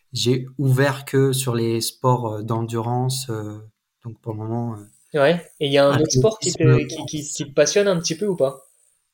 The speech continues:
Speaker 1: Après, moi, je, je suis passionné par, donc, tout ce qui est sport d'endurance, euh, les sports croisés. Et, euh, après, bon, euh, il se trouve que j'aime bien aussi les, les sports de combat. Euh, donc après, euh,
Speaker 2: Ouais.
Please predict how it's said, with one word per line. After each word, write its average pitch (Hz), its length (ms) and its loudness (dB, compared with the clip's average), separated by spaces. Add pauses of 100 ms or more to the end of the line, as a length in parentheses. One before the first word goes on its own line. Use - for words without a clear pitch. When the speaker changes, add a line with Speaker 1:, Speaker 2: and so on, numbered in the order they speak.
(100)
Speaker 1:
Après, 139 200 0
moi, 135 180 2
je, 113 640 -2 (240)
je 131 200 -8
suis 131 220 -8
passionné 143 480 0
par, 123 400 2
donc, 120 280 -4
tout 131 120 -2
ce 131 60 0
qui - 80 -4
est 123 40 0
sport 131 300 2
d'endurance, 131 960 2 (500)
euh, 113 380 -2
les 113 140 0
sports - 280 -2
croisés. 135 760 2 (420)
Et, 120 140 0
euh, 110 340 -2
après, 131 340 0
bon, 117 380 0
euh, 127 480 -8
il 131 60 -10
se - 120 -6
trouve - 180 -12
que 113 120 0
j'aime 113 220 0
bien 127 180 4
aussi 120 300 -2
les, 110 260 -4 (460)
les 113 120 -2
sports 127 320 2
de 123 80 0
combat. 135 720 0
Euh, 104 440 -8
donc 104 200 -14
après, 117 300 -10
euh, 110 80 -8 (420)
Speaker 2:
Ouais. 160 240 -4